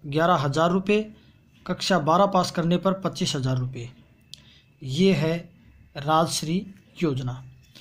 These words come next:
अगला है बेटी बचाओ बेटी पढ़ाओ योजना,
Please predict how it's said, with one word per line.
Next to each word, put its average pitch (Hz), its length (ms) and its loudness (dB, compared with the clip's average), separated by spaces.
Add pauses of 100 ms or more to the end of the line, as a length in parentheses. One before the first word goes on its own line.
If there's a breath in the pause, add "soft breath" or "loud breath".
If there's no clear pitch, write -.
(480 loud breath)
अगला 226 240 6
है 220 120 6
बेटी 214 280 4
बचाओ 226 280 4
बेटी 208 240 4
पढ़ाओ 202 280 4
योजना, 208 480 2